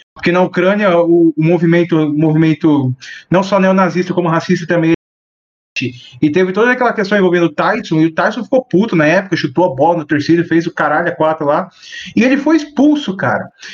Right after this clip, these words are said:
Então, assim, a, a regra do esporte abre uma brecha pra que acontecimentos assim, como assim,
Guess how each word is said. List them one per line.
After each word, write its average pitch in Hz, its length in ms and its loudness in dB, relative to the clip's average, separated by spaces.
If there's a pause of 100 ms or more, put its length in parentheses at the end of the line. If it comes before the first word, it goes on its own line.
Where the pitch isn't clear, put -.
(140)
Então, 208 260 2
assim, 254 360 2
a, 180 500 0
a 185 140 0
regra 254 400 -2
do 233 120 -4
esporte 196 920 -2 (440)
abre 226 360 -2
uma 233 160 0
brecha 170 720 0
pra 202 160 -2
que 214 80 -8
acontecimentos 220 640 0
assim, 208 220 -4
como 202 180 2
assim, 165 500 0